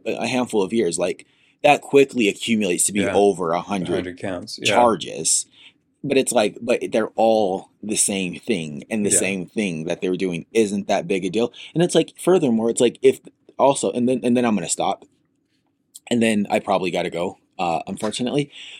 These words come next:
Speaker 1: But, but I'll give you the last word. It's like, if the Premier League would have just said something in, like, two thousand thirteen, two thousand fourteen, two thousand fifteen,
Speaker 2: Yeah.
Speaker 1: like, let's be, let's just be honest about it. Like, what would the penalty be if they were like, "Oh, yeah, like, you got thirty million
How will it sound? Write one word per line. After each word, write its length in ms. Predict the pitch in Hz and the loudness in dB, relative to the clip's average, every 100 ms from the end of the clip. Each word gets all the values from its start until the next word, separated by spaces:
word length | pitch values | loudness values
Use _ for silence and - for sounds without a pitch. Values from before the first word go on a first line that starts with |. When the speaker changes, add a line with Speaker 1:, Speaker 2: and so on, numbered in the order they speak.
| - | -6
Speaker 1:
But, 280 | - 104 - _ _ _ - | 0 0 -2 _ _ _ -8
but 140 | - | 0
I'll 80 | 120 | 2
give 160 | 117 107 | 4 2
you 60 | |
the 60 | 104 | 2
last 280 | 92 87 - | 2 0 0
word. 240 | 101 76 - _ _ _ _ | -2 -4 -10 _ _ _ _
It's 120 | 131 | 2
like, 140 | 147 135 | 2 2
if 100 | 147 | 0
the 60 | |
Premier 380 | - 139 131 151 | 0 2 4 6
League 180 | 170 147 | 6 6
would 120 | 135 | 6
have 100 | 127 | 4
just 260 | 107 104 - | 2 0 0
said 280 | 110 95 - | 0 0 -2
something 400 | 80 73 80 65 | -6 -8 -12 -10
in, 160 | - | -8
like, 180 | 82 - | -6 -6
two 120 | 104 | -4
thousand 380 | 90 82 85 80 | -2 -2 -2 -4
thirteen, 400 | 87 76 - - | -6 -6 -10 -12
two 120 | - | -6
thousand 260 | 98 90 87 | -2 -2 -2
fourteen, 340 | - 80 95 | -4 -2 -4
two 120 | - | -2
thousand 260 | 104 90 95 | -2 -2 -2
fifteen, 380 | 101 - 143 165 | -2 -2 -2 -4
Speaker 2:
Yeah. 60 | - - _ - | -8 -20 _ -4
Speaker 1:
like, 160 | 117 | 0
let's 140 | 147 156 | 2 2
be, 200 | 202 147 | 0 -2
let's 180 | 147 165 | -2 -2
just 180 | 196 220 | -4 -6
be 120 | 151 | -6
honest 360 | 165 185 131 - | -4 -2 -2 -6
about 240 | 165 160 | -8 -10
it. 60 | - | -6
Like, 220 | 110 107 | -4 -4
what 320 | 98 92 147 143 | -4 2 2 4
would 180 | 156 | 0
the 100 | 143 | 0
penalty 440 | 131 117 117 98 92 | -2 0 0 0 -4
be 280 | 80 78 67 | -4 -6 -4
if 100 | - | -2
they 80 | 90 | -2
were 60 | |
like, 240 | 90 87 - | -2 -4 0
"Oh, 120 | 123 | 2
yeah, 200 | 156 147 | 4 4
like, 300 | 90 85 87 - - - - | 2 -2 -6 -10 -20 -20 -14
you 160 | - 92 | -6 0
got 280 | 110 113 - | 4 4 4
thirty 260 | 104 101 | 0 2
million 520 | 104 101 107 110 123 | 2 2 2 2 0